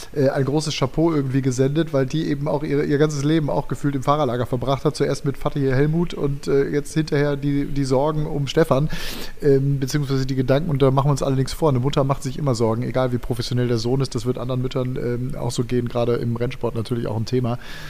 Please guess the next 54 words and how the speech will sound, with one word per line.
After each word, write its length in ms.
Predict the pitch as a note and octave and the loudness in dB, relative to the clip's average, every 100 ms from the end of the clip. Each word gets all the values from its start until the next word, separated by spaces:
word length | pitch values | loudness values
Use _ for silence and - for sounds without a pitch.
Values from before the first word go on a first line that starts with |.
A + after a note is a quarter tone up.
| - - - | -12 -12 -2
Aber, 480 | A#2+ B2 A#2+ B2 B2+ | 0 2 2 2 2
ähm, 340 | A#2+ A#2 A#2 - | 2 4 0 -2
ich 120 | - | 2
fand 160 | D#3 | 2
das, 120 | C#3 - | 2 -2
ich 100 | - | 0
find, 160 | F3+ E3+ | 0 0
ich 80 | - | 0
find, 220 | F3+ - | -2 0
was 180 | D3 D3 - | -2 -2 -4
ich 160 | F3+ | -2
auch 100 | F3 | 0
positiv 400 | - F#3 D#3+ E3 | 2 0 0 0
finde, 320 | F3 E3 D#3+ | 0 2 2
und, 240 | D3+ C#3 - | 2 -2 -2
ähm, 160 | C#3 | -2
du 80 | C3 | 0
hast 100 | D3 | 0
natürlich 240 | D3+ D3 - | 0 -2 0
völlig 200 | C#3 B2 | -2 0
recht, 180 | C#3+ D3+ | -2 0
Nico, 240 | C#3+ C#3+ | 2 4
wenn 80 | C3+ | 4
du 80 | C3 | 4
sagst, 280 | C3+ C3+ | 2 2
er 40 | C3 | 0
hat 80 | C#3 | 0
immer 180 | C#3+ | 0
Schwierigkeiten 600 | B2+ - D3 C#3+ C#3 C#3 | 0 -2 -2 0 -2 0
gehabt, 300 | C3+ C3+ - | 0 -2 -4
äh, 280 | - C3 C3+ C3+ | -4 -2 -2 -2
immer 220 | D3+ C#3 | -2 -2
zu 140 | B2+ C#3 | -4 -4
Beginn, 400 | B2+ C#3 C#3+ D3 | -2 0 0 0
äh, 220 | D3+ C3 | 0 -2
in 140 | D3+ | -2
seinen 220 | B2+ C3 B2+ | -2 0 0
Laufbahnen, 680 | C3+ - C3+ C3+ C3 C3 D#3 | 0 -2 -6 -4 -4 -6 -6
in 100 | C3+ | -6
den 100 | C3 | -6
einzelnen 340 | C3+ C3+ C3 | -6 -4 -2
Serien, 360 | B2 C3+ C#3 B2+ | 0 2 2 4
wo 120 | B2 | 4
er 100 | A#2+ | 4
war, 220 | A#2+ D3 - - - - | 4 2 0 -8 -10 0
haben 80 | C#3 | 2
wir 60 | |
auch 80 | C#3 | 4
schon 120 | D3 | 0
oft 140 | F3+ - | -2 0
drüber 160 | C#3 | 0
gesprochen. 400 | B2 - B2 G#2 - | 0 -2 -4 -4 -2
Aber, 300 | D3+ C3+ A2 - - - - - | 2 2 0 -4 -6 -6 -6 4
ähm, 260 | C#3 C3 | 6 6